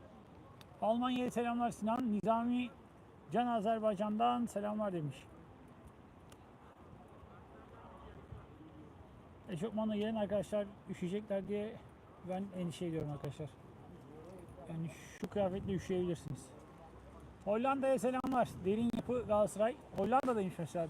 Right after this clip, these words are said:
derin yapı. Şimdi, eee, yorum yazınca öğrendik. <laughs> "Üç bir alırız." diyor. Necmi Tabaklar V I P grubuna gelmiş. Hoş gelmiş Necmi. Teşekkür ediyoruz.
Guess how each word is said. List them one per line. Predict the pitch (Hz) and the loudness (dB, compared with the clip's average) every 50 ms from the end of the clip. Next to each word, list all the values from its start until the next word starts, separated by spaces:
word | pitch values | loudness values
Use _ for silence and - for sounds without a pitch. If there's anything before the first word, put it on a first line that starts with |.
| 156 156 | 0 2
derin | 170 185 185 180 | 4 4 4 4
yapı. | 170 165 156 147 143 | 2 2 0 -2 -2
Şimdi, | - 226 220 208 202 196 - - - - - - - - - - - 190 | 0 2 4 4 4 2 0 -4 -12 -16 -16 -16 -16 -16 -16 -14 -12 -8
eee, | - 90 90 90 90 90 90 90 - - - 170 170 180 | -6 -6 -6 -4 -4 -4 -6 -6 -6 -6 -8 -8 -6 -2
yorum | 175 175 196 220 226 214 | 2 2 4 4 4 4
yazınca | 202 190 180 190 190 185 | 2 2 2 2 4 4
öğrendik. | 170 160 151 143 143 131 - - | 4 2 2 0 -2 -4 -6 -8
<laughs> | - - - - - - - - - - - - - - - - - - - - - - - - - - - - - - - - - - - - - - - - - - - - - - - 240 | -12 -18 -18 -16 -16 -14 -14 -14 -16 -16 -16 -16 -16 -14 -14 -12 -12 -12 -14 -14 -14 -14 -14 -14 -16 -16 -16 -14 -14 -14 -14 -14 -14 -14 -14 -14 -14 -14 -14 -14 -14 -16 -16 -16 -14 -8 -2 2
"Üç | 247 247 - - | 2 2 2 2
bir | 233 247 | 4 6
alırız." | 240 240 240 247 240 226 185 165 175 | 8 8 8 8 6 4 4 2 4
diyor. | 190 226 240 | 4 4 4
Necmi | 226 208 220 226 196 190 226 220 | 6 6 6 4 4 4 4 4
Tabaklar | - 226 226 233 240 233 233 240 240 240 240 247 247 226 - - - - - 208 | 4 4 6 6 6 6 6 8 8 8 8 6 4 0 -8 -14 -18 -14 -8 -2
V | 214 214 214 220 | 0 2 2 2
I | 214 | 2
P | - 233 | 2 0
grubuna | 220 208 214 208 208 214 226 220 | 2 2 2 2 2 2 2 4
gelmiş. | 214 208 208 208 214 226 - - - | 4 2 2 2 2 0 0 -2 -4
Hoş | 208 190 - - | -4 -4 -2 0
gelmiş | 196 185 175 170 151 - | 0 0 0 -2 -4 -2
Necmi. | 175 170 165 160 165 190 185 - - - - - - - - - - - - - - - - - - - - - - - - - - - - - - - - - - - - - - - - | -2 -2 -2 -2 -2 -2 -2 -4 -6 -12 -20 -20 -20 -18 -18 -18 -18 -18 -20 -20 -20 -20 -20 -18 -18 -18 -18 -18 -18 -18 -20 -20 -20 -20 -20 -20 -20 -20 -20 -20 -20 -18 -20 -20 -18 -12 -6
Teşekkür | 226 196 165 151 185 170 - 190 | -6 -4 -2 -2 -2 -2 0 0
ediyoruz. | 185 180 170 180 180 202 214 - | 2 2 4 4 4 2 2 -2